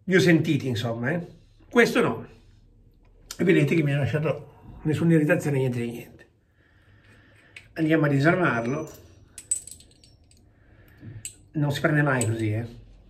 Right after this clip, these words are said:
Mai. Chiaro che se uno ha una mano esperta lo può fare, ma se uno è un principiante mai.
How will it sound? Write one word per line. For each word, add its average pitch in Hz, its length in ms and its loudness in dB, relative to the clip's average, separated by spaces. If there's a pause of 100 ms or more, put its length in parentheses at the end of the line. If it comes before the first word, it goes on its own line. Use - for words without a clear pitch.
(140)
Mai. 113 420 -6 (2250)
Chiaro 156 240 2
che 143 80 2
se 160 120 0
uno 156 100 4
ha - 20 2
una 143 140 4
mano 139 160 4
esperta - 400 0
lo 135 80 0
può 123 100 -4
fare, 113 360 -2
ma 117 220 -6 (600)
se - 140 -14
uno 151 80 -2
è 147 60 -2
un 139 40 -2
principiante 123 560 -2
mai. 107 320 -6